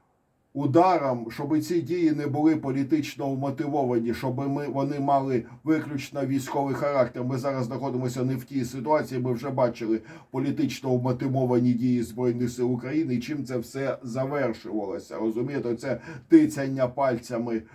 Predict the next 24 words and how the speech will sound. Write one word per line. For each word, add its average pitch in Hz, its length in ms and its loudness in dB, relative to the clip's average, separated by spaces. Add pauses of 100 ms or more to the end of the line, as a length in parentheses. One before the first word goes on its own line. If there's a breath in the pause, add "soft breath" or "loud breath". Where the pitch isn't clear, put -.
(140 loud breath)
в 131 80 -6
оборону 131 560 2
противника, 135 800 4
це 143 200 -6
ж 127 80 -8
вам, 127 140 -4
слухайте, 127 460 -8
все-таки 120 600 -4
ж - 240 -12 (2000)
не 143 160 -2
кіношне 135 600 2
карате, 120 500 -2
щоб 110 320 0
пальцями 107 520 -2
тицяти. 107 560 -4
Значить, 110 420 -6
по-перше, 117 340 -4
для 113 140 -2
того 120 280 0
є 117 100 4
куботани, 135 640 -2
а 131 60 -2
по-друге, 127 480 -4
для, 113 180 -2